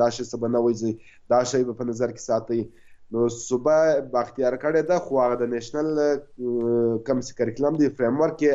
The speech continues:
اوس هم هغه نیشنل دی. نو دا رڼا کې، ها، بیا کله صوبې، ولې نصاب دا رنګ شی دی چې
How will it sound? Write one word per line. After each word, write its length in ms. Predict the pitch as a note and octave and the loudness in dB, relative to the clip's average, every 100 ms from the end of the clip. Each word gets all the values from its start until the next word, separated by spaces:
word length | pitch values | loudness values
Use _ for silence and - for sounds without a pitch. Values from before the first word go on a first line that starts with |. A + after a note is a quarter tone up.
| C3+ | 0
اوس 220 | C#3 C3+ | -4 -2
هم 140 | E3 C3+ | -2 0
هغه 120 | A2 G#2 | 0 -2
نیشنل 320 | G2 A#2 G#2+ F2+ | -4 -4 -4 -4
دی. 100 | E2+ - - _ - - - A2 A#2 | -12 -16 -20 _ -20 -20 -16 -4 2
نو 140 | A#2+ B2 B2 B2 | 4 6 4 2
دا 80 | C3+ D3 C#3+ C#3+ | 2 2 2 0
رڼا 200 | C#3 C#3 C#3 | 0 0 0
کې، 120 | C3 - - - - - - | -8 -10 -20 -20 -20 -18 -2
ها، 120 | D#3 C#3+ | -2 2
بیا 120 | C#3+ - | 0 0
کله 120 | C3 | -6
صوبې، 300 | A#2+ C3 D#3+ D3+ D#3+ | -6 -4 0 0 2
ولې 440 | F#3+ F#3 - D3 | 4 2 2 -10
نصاب 300 | C3+ E3 E3 | -2 0 2
دا 80 | E3 | 0
رنګ 160 | E3 C#3+ | -2 -4
شی 100 | F3 | -6
دی 140 | E3 | -4
چې 120 | D#3 | -6